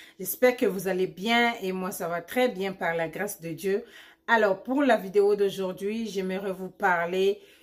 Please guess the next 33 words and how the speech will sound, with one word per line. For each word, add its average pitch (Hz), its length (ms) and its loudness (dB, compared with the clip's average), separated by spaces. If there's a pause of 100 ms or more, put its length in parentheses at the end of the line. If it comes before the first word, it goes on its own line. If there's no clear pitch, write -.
(120)
d'une 196 360 -4 (200)
huile, 196 440 0 (540)
euh, 151 260 -4
qui 214 120 -6
va 196 100 -2
vous 185 180 -6
faire 160 400 -2 (120)
du 160 240 -6
bien. 151 260 -6 (300)
Mais 226 340 2
avant 208 300 -2
tout, 202 300 -8 (300)
j'aimerais 185 420 -6
vous 175 120 -8
dire 180 320 -10 (220)
merci. 151 680 -6 (320)
Merci 220 460 0
beaucoup, 214 440 -4
vraiment 202 360 -4
merci 220 320 -4
beaucoup 196 280 -4
pour 190 180 -8
vos 190 260 -4
abonnements. 185 580 -6 (300)
Merci 202 320 -4
beaucoup 196 300 -6
pour 190 440 -4
les 214 320 -2
commentaires, 196 580 -4
merci 180 400 -6
pour 175 180 -10
les 165 120 -2
likes. 180 460 -4